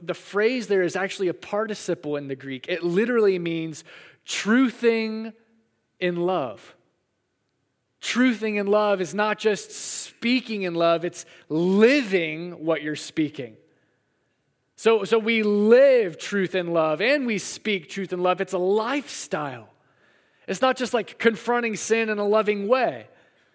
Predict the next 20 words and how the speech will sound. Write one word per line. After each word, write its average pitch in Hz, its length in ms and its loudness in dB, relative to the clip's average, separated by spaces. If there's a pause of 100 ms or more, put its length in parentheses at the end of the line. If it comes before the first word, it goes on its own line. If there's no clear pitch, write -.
(220)
It's - 260 -6 (220)
living 214 880 0
this 202 420 -2 (220)
hand-in-hand 208 1120 0
love 208 580 2 (120)
and 170 180 -6
truth 165 800 0 (480)
lifestyle. 139 1000 -8 (1080)
This 202 720 2
is 160 640 2
the 156 80 -4
most 202 640 2
important 180 920 0 (300)
element 160 640 -2 (460)
of 135 180 -8
growing 147 420 0
the 135 100 -6
body 127 320 -6
of - 120 -14
Christ. - 540 -10